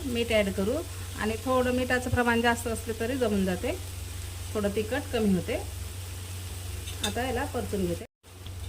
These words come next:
पाच मिनिट झाले आहे, अं, स्लो आचेवर मी छान असं परतून घेतले. आता झाला आपला ठेचा तयार. या पद्धतीने नक्की ट्राय करा,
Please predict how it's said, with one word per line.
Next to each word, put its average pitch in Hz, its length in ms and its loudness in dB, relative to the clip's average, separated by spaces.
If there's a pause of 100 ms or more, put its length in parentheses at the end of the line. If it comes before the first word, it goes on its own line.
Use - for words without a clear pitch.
(180)
पाच 262 240 2
मिनिट 262 240 -2
झाले 226 320 0
आहे, 277 380 -2 (340)
अं, 202 120 6
स्लो 247 180 4
आचेवर 208 400 4
मी 208 120 2 (100)
छान 208 140 0
असं 196 180 0
परतून 202 380 2
घेतले. 185 320 2 (420)
आता 208 200 2
झाला 214 320 2
आपला 196 300 0 (260)
ठेचा 233 340 2 (300)
तयार. 208 340 6 (500)
या 220 100 4
पद्धतीने 214 480 4
नक्की 240 300 0
ट्राय 202 260 4
करा, 190 280 0